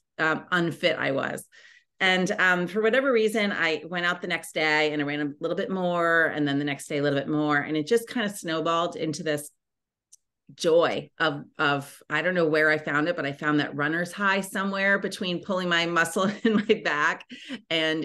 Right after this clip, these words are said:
increasing my mileage. And, you know, I got to two or three miles and I just held it there for, you know, a number of months, m-, maybe close to a year. And nothing more than that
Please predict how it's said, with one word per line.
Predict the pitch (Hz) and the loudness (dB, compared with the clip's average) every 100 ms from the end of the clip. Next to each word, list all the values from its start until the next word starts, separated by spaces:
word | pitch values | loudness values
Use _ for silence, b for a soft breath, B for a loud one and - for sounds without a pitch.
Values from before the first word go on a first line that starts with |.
| - | -6
increasing | 175 175 190 180 180 | -6 -4 -4 -2 0
my | 160 156 | 2 2
mileage. | 143 147 180 214 208 - B B B - | 2 0 -2 -2 -4 -10 B B B -4
And, | 202 | 0
you | 208 | 2
know, | 208 | 2
I | 214 | 2
got | 254 254 | 0 0
to | |
two | 277 233 214 | -6 -2 -2
or | |
three | 208 185 | -2 -2
miles | 160 165 165 | 0 0 -2
and | 175 | -4
I | 165 | -6
just | 175 175 | -6 -6
held | 208 208 208 | 0 2 2
it | 196 | 2
there | 185 180 | 2 2
for, | 180 170 160 - B _ _ | 2 2 2 0 B _ _
you | 349 | -4
know, | 392 247 | -2 0
a | 226 | 2
number | 233 247 247 | 2 4 4
of | 202 | 4
months, | 156 160 175 - - - | 2 2 -2 -10 -16 -8
m-, | 214 - | -6 -4
maybe | 240 269 294 | 0 0 0
close | - 233 220 | 2 2 2
to | 202 | 0
a | 170 | -2
year. | 151 147 135 143 B B B - | 0 0 0 -2 B B B -4
And | 185 - | -4 0
nothing | 214 220 240 277 254 - - | 2 2 2 0 0 -2 0
more | 196 180 190 | 2 2 2
than | 185 180 | 0 2
that | 160 | 2